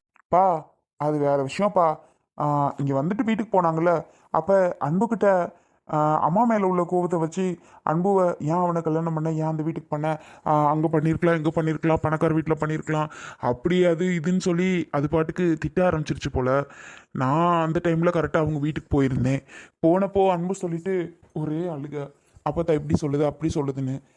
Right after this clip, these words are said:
எனக்கு கோவம் வந்துருச்சு. நான் எதுவும் அன்புவை கொடுமைப்படுத்தினேனாப்பா? இது நாள் வரைக்கும் நான் ஏதாவது அன்புவை பேசியிருக்கேனாப்பா? ஒண்ணு கூட பேசினது இல்லைல்ல. அப்புறம் எப்படி அந்த அப்பத்தா சொல்லலாம்? அம்மா பேசிச்சுன்னா அம்மாவை திட்டணும். அஹ், வேற ஏதாவது சொல்லியிருக்கலாம், பண்ணியிருக்கலாம்.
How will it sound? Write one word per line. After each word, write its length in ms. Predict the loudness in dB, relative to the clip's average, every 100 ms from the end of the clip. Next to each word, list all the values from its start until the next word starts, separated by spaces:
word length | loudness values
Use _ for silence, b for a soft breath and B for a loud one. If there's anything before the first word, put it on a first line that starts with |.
| b -6
எனக்கு 380 | -4 -4 0
கோவம் 200 | 2 2 0
வந்துருச்சு. 380 | -4 -6 -10 -12 b b
நான் 280 | -4 0 2
எதுவும் 380 | 2 2 2 0
அன்புவை 480 | -2 -2 2 2 2 0
கொடுமைப்படுத்தினேனாப்பா? 960 | 0 2 0 -2 -4 -4 -2 0 0 -2 b b b b
இது 240 | -4 0 2
நாள் 200 | 2 2
வரைக்கும் 360 | 2 0 0
நான் 120 | 0
ஏதாவது 340 | 0 0 0 0
அன்புவை 320 | 0 0 -2
பேசியிருக்கேனாப்பா? 880 | 0 -2 -2 -4 -4 -4 -4 -2 -2 -4 b b b -4
ஒண்ணு 300 | 0 0 2
கூட 160 | 0
பேசினது 540 | 2 2 2 0 0 0
இல்லைல்ல. 420 | 0 0 0 -2 -4 B B
அப்புறம் 260 | -4 0 0
எப்படி 240 | 2 2
அந்த 140 | 2
அப்பத்தா 240 | 0 0 -2
சொல்லலாம்? 560 | 0 0 2 0 -2 -6 b b b
அம்மா 380 | -4 0 2 2
பேசிச்சுன்னா 540 | 2 -2 -4 -4 0 2
அம்மாவை 400 | 2 0 2 0
திட்டணும். 440 | -2 -4 -4 -6 -10 b b b -2
அஹ், 200 | 0 2
வேற 280 | 4 4 4
ஏதாவது 260 | 2 0
சொல்லியிருக்கலாம், 560 | 0 0 0 0 -2 -2
பண்ணியிருக்கலாம். 520 | -4 -6 -6 -6 -8